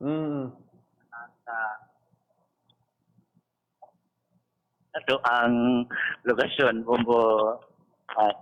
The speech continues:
Speaker 2: shit. Taga dili mo, sir? Ano ba tingin balay? Nababa? Wala, eh, kuhaan kayo ganina? Kana bag, ah, mga ma-, matingala ka or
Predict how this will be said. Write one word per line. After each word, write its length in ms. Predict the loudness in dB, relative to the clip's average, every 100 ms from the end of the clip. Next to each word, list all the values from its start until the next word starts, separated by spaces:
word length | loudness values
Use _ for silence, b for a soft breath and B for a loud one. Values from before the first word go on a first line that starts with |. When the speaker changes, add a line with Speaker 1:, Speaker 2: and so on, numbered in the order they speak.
| 0
Speaker 2:
shit. 160 | 0 0 _ _ _ _ _ _
Taga 160 | -2 2
dili 160 | 4 4
mo, 140 | 4
sir? 160 | 4 2 0 -18 -20 _ _ _ _ -2
Ano 160 | 2
ba 80 | 2
tingin 220 | 4 4
balay? 200 | 6 4 0 -8 _ _ _ _ _
Nababa? 400 | 0 2 4 2 0 -6 _ _ -20 _ _ _
Wala, 180 | 0 2 2
eh, 320 | 4 2 2
kuhaan 280 | 2 2 2
kayo 180 | 2 2
ganina? 320 | 2 2 2 0 -6 _ _
Kana 240 | -2 0
bag, 260 | 2 2 2 2
ah, 440 | 4 4 4 2 0 -8 _ -20 _ -4
mga 300 | 0 2 2 2 2 2 2 0 -6 -20 _ _ _ _ _ _ -4
ma-, 160 | -2
matingala 480 | -2 -2 2 4 2
ka 160 | 2 4 4
or 240 | 4 0